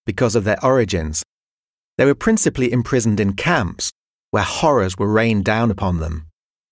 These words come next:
Huge manhunts, closely resembling fox hunts, were organized,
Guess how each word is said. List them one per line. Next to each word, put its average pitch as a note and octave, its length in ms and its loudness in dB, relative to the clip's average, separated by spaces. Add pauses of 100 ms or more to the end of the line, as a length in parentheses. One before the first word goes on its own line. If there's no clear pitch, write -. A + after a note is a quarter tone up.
(120)
Huge D3 400 2
manhunts, B2 720 0 (180)
closely C3 440 0
resembling A2 480 2
fox - 460 -4
hunts, E2 340 -4
were F#2+ 60 -4
organized, F#2 680 0